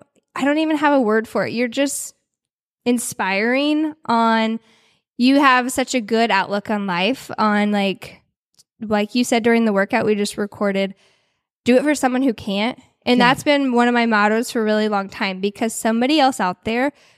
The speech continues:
Speaker 1: wishes they could do it and they would give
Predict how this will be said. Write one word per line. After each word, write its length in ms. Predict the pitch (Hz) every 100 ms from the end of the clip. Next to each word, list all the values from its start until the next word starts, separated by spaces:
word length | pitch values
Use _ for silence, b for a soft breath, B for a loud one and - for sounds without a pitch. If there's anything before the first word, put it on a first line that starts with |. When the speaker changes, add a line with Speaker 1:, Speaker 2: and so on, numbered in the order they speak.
| b
Speaker 1:
wishes 340 | 233 240 240
they 160 | 220 202
could 260 | - 214 190
do 220 | 185 190
it 260 | 233 277 _ _ _ _
and 420 | 233 233 214 202
they 140 | 214 220
would 200 | 247 233
give 240 | 285 285